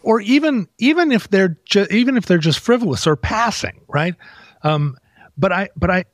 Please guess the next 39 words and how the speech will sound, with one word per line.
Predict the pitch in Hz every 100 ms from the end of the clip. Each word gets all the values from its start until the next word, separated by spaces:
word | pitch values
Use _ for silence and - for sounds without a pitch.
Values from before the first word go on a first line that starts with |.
| _
I've | - 165
been | 185 185 -
saying | - 247 294 214
lately, | 120 107 107 107 107 113 _ - - -
like, | 135 139 - _ _ _ -
I | 190 269
didn't | 277 208
choose | - 220 247 -
this. | - - - - - _ -
There's | 170 156
nothing | 175 185 220 262 247
about | 240 185 139 110 107 143 _ _ _
what's | 135 175 -
happening | 185 175 175 147
in | 135
my | 135 139
emotional | 139 131 135 135 123
life | 110 101 117
right | 104
now | 110 101 101
that | 117 -
I | 143 165
can | 175 165
say | - - 110 107
is | 113
a | 123
result | 120 120 151 156 -
of | 135 - -
things | 135 127 123 - - - -
that | 147
I | 131
chose | - 175 190 -
to | 185
do. | 139 113 110 _
And | 170 180 170
yet | 165 277 208 135 - _ _ _ -
I | 170 165
did | 127 190 202 175 165
choose | - - 143 135 123